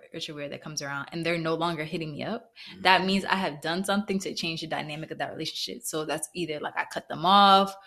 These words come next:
Speaker 2: Mm.
Speaker 1: or I made, like, common ground, like, there's no
Speaker 2: Mm.
Speaker 1: hatred, like, we
Speaker 2: Mm.
Speaker 1: cool, we move past everything.
Speaker 2: Mm.
Speaker 1: So that was a lesson that I
Speaker 2: But they
Speaker 1: learned.
Speaker 2: got fat, right?
Speaker 1: Yeah. No.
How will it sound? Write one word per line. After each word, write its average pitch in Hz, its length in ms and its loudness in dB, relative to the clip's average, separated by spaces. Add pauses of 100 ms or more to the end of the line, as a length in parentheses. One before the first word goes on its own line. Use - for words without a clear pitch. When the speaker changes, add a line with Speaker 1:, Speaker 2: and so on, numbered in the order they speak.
Speaker 2:
Mm. 180 140 -20
Speaker 1:
or 151 500 4
I 156 140 4
made, 160 320 -4
like, - 180 -4
common 156 440 -4
ground, 180 440 4
like, 151 160 -4
there's 202 180 -2
no 202 100 -4
Speaker 2:
Mm. 196 80 -4
Speaker 1:
hatred, 185 480 0
like, 165 280 -4 (400)
we 196 120 -2
Speaker 2:
Mm. - 80 -14
Speaker 1:
cool, 233 240 4
we 208 100 4
move 165 240 -2
past 202 360 4
everything. 190 520 -4
Speaker 2:
Mm. 190 220 -8 (400)
Speaker 1:
So 175 180 -2
that 165 140 6
was 170 100 -4
a 165 60 -4
lesson 156 320 -4
that - 160 -4
I - 20 -8
Speaker 2:
But - 60 -12
they 165 140 -6
Speaker 1:
learned. - 100 -12
Speaker 2:
got - 160 -14
fat, - 420 -16 (220)
right? 95 120 -16 (920)
Speaker 1:
Yeah. - 400 -10 (960)
No. - 320 -10